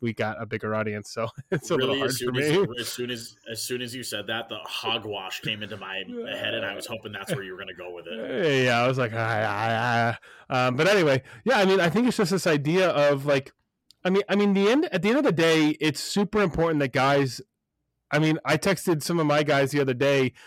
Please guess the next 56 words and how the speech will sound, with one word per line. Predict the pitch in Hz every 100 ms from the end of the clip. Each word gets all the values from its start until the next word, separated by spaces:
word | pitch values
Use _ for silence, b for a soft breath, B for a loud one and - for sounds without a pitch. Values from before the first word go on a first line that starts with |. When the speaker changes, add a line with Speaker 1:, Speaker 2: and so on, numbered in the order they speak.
| B
Speaker 1:
when | 151 135
I | 131
was | 127
watching, | 139 143 139
uh, | 131 123
Queer | - - 160 147
Eye | 131
with | 127 127 -
my | 127 120
fiance, | - 131 139 160 135 123
and | 120 123
yeah, | 120 139 117 104
I | 117 139
love | 131 147 135
that | 127
damn | 127 127
show. | 117 147 117
It's | 113 123
so | - 131 127
good. | 107 127 - B B B
Uh, | 135 135
but | 160
it |
was | 170 143
talking | 185 202 202
about | 175
this | 160 165
idea | 151 151 160
of, | 143
like, | 143 131
men | 143 165 156
teaching | - 180 170 185 160
each | 151 151
other. | 139 139 135 - b b
So, | 165
like, | 147 131
you | 135
teach | - 180 -
one, | 175 151
each | 156 147 -
one. | 104 95 -
You | 131
know | 151
what |
I | 143
mean? | 147 151
Like, | 131 -
you, | 139
like, | 139 135
you, | 135 120 -
you, | 131 120
you | 143
do | 127 202
this | 214 -
thing | 180 175
where | 156 147 139